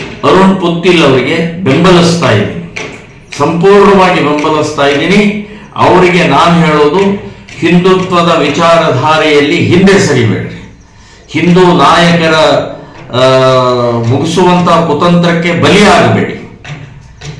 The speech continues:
ಈಗಾಗಲೇ ಮಹೇಶ್ ತಿಮ್ಮರುಡಿ ಇರ್ಬೋದು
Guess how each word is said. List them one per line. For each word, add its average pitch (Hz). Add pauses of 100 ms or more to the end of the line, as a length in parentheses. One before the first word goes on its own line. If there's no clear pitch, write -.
ಈಗಾಗಲೇ 180 (1400)
ಮಹೇಶ್ 170
ತಿಮ್ಮರುಡಿ 170
ಇರ್ಬೋದು 165